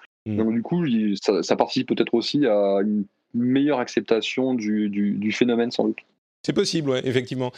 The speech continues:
Speaker 1: Et c'est marrant parce que ça rappelle l'époque où certains disaient que sur, qu'avec une manette, bon, il y en a encore qui disent ça, et je pense qu'il y en aura toujours, mais qui disent c'est clavier souris
Speaker 2: Mhm.
Speaker 1: ou rien,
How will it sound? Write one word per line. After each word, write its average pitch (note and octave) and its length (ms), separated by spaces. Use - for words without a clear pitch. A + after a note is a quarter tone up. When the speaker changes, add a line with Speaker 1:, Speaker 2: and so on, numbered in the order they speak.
Speaker 1:
Et B2 40
c'est C3 100
marrant C#3+ 200
parce C#3+ 160
que B2+ 80
ça A2+ 140
rappelle A2 280
l'époque B2+ 400
où A#2 140
certains A2 340
disaient A2 260
que B2+ 120
sur, G2 300
qu'avec G#2 340
une G#2+ 100
manette, A2+ 440
bon, G2+ 60
il F#2 60
y F2 40
en F2+ 60
a F#2 60
encore F#2+ 260
qui - 120
disent G2 180
ça, A#2 160
et - 20
je - 80
pense G#2 140
qu'il G#2 100
y F#2+ 60
en - 20
aura F#2 140
toujours, C3 280
mais G2 140
qui G#2+ 100
disent G#2+ 160
c'est A2+ 100
clavier A2+ 280
souris G#2+ 300
Speaker 2:
Mhm. A2+ 60
Speaker 1:
ou G#2+ 40
rien, C#3 300